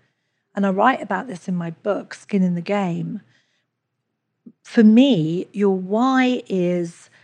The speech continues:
what is it you are doing every day that doesn't just benefit you, but benefits at least one other person? And there's lots of things that could be doing. You could be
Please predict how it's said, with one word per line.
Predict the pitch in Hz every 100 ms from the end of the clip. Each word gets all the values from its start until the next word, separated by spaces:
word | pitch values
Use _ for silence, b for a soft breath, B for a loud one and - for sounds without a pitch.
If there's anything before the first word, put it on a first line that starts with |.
| b b b _
what | 190 233
is | 311 370
it | 349 330
you | - 202 214 226
are | - 202
doing | 190 - 196 190 160 - 180 180 233 - _ _ _
every | 202 208 254 277
day | 262 196 160 156 156 175 196 254 _ _ -
that | 240
doesn't | - 277 392 403 _ -
just | 247 277 - - -
benefit | 214 202 - 196
you, | 247 170 165 165 208 269 b b -
but | - _
benefits | 208 214 220 - 233 -
at | -
least | 220 214 247 269 - -
one | 208 202
other | 196 185
person? | 170 - 175 170 - - - 180 _ _ _ _ _ _ _ _ _ _ _ _
And | 247
there's | 277 254
lots | 330 554 -
of | 269
things | - 196 165
that | 170 -
could | 180
be | 165
doing. | 160 151 151 175
You | 214
could | 240
be | 220 240 233